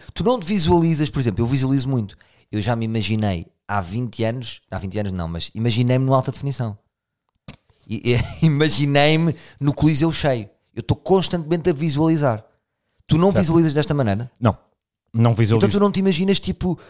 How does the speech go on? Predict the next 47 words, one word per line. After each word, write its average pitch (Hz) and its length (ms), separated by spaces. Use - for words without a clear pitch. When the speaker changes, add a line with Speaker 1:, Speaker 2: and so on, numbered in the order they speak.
Speaker 1:
eh, 139 520
o 131 80
Tiago 139 300
agora 135 180
da 123 80
W 123 160
S 127 160
A 123 60
a - 20
ligar-te 127 240
a 123 40
dizer 117 140
assim, 117 200
"Ora, 151 200
nem 143 140
imaginas, 156 540
vamos 120 240
abrir 120 280
cinco - 340
da-", - 200
não, 143 100
não, 170 340
não 156 140
visualizas 160 420
estas 151 440
Speaker 2:
Não, 123 260
há 127 120
uma 143 220
parte - 440
de 101 80
mim 135 220
que - 100
permite 127 440
algum 113 400
otimismo 127 560
quando 123 240
abre 120 180
uma 120 160
data 123 220
a - 20
dizer, 98 160
"Epá, 107 200
isto - 80
está 107 100
a - 20
correr - 240
bem." 78 100